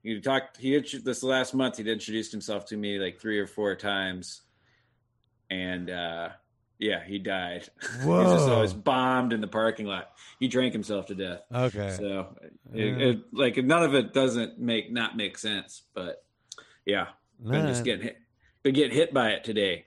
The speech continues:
Speaker 1: you know?
Speaker 2: Yeah, first Groden, then that guy. Who's next? Uh, was it gonna be, like,
Speaker 1: I don't know.
Speaker 2: some, like, uh,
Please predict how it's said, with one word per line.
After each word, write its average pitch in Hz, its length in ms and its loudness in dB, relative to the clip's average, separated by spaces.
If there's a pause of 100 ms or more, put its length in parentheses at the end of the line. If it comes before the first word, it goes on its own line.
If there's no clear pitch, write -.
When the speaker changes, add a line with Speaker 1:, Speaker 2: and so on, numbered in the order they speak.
(340)
Speaker 1:
you 92 160 -6
know? 101 160 -4
Speaker 2:
Yeah, 120 160 -2
first 123 280 -6
Groden, 127 380 2
then 123 140 -2
that 123 220 -2
guy. 120 460 -2
Who's 113 440 -4
next? 120 440 -4
Uh, 104 340 -2 (760)
was 113 200 -6
it - 20 0
gonna 107 140 0
be, 107 120 -2
like, 101 180 -6
Speaker 1:
I 101 40 -12
don't 98 300 -8
know. 104 180 -10 (160)
Speaker 2:
some, 123 400 -2
like, 117 360 -2
uh, 104 460 -2